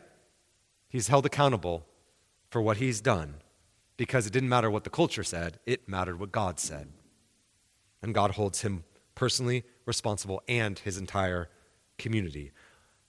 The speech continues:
I think this is really good news. Really, really good news. Because as this nation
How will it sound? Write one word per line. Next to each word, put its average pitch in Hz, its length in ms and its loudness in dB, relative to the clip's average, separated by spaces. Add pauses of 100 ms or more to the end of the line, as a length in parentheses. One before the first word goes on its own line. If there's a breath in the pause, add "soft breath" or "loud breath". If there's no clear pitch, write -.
(140)
I - 80 -8
think 113 140 -4
this 87 120 -4
is 85 100 -8
really 90 220 -4
good 76 180 -10
news. - 480 -12 (600)
Really, 98 240 -2
really 85 220 -6
good 78 160 -8
news. - 380 -16 (1400)
Because 127 440 4
as 123 260 4
this 117 260 4
nation 117 580 6